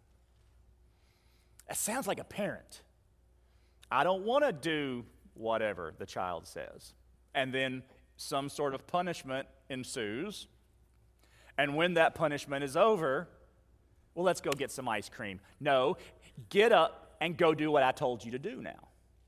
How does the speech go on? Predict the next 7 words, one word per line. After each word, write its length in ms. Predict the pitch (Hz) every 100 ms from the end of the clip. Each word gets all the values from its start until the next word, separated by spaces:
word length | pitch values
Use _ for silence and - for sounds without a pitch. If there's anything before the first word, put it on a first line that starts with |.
| _ _ -
Or 320 | 165 139 160
you 140 | 160 151
get 160 | 156
the 60 | -
same 320 | - 147 147
punishment 500 | - 156 139 135 135
again. 500 | 123 220 190 143